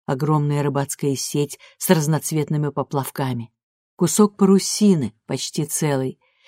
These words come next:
стеклянные банки, некоторые даже с крышками, красный пластиковый стул. Их единственный предмет мебели, не сломанный и достаточно крепкий,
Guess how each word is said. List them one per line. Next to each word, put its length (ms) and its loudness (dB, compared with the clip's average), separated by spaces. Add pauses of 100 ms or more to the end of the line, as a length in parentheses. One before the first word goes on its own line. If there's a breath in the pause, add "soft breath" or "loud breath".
(160 soft breath)
стеклянные 720 2
банки, 460 2
некоторые 480 -2
даже 220 -2
с 100 -8
крышками, 640 0 (680)
красный 480 2
пластиковый 640 -2
стул. 500 -4 (920)
Их 200 2
единственный 680 6
предмет 420 0
мебели, 640 2 (160)
не 100 6
сломанный 760 2
и 80 2
достаточно 680 -2
крепкий, 640 -2